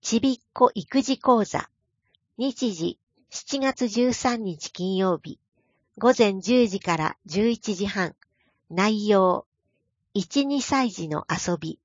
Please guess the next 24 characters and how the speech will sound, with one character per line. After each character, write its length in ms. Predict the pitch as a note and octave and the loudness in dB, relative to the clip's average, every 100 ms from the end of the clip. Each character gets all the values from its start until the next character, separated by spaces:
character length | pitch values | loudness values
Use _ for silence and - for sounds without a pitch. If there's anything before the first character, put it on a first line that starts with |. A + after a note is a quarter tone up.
| _ _ _ | _ _ _
生 320 | - G#3+ G3+ | -6 0 0
活、 440 | - F3+ - E3+ - | 0 -8 -6 -8 -8
し 180 | - - | -14 -14
つ 120 | - | -12
け 160 | - B3 | -2 -2
な 180 | A3 A3 | 0 -4
ど、 200 | - - _ _ _ _ _ _ | -4 -8 _ _ _ _ _ _
子 120 | - | -8
育 340 | - D4 C#4+ - | 2 2 2 0
て 100 | A#3 | -2
の 140 | G#3+ | 0
悩 300 | F#3+ G3 G3+ | 0 2 2
み 160 | G3+ G3 | 2 0
を 100 | F3 | 0
テ 260 | G#3+ G3+ | 2 2
ー 40 | F3+ | 2
マ 120 | E3 | -2
に 220 | D#3+ - _ _ | -4 -12 _ _
話 340 | G3 G3 G#3+ | -2 0 -2
し 160 | - F#3 | 0 2
合 60 | |
い 120 | F#3 | 2
ま 140 | F3 F#3 | -2 -6
す。 280 | - - | -6 -20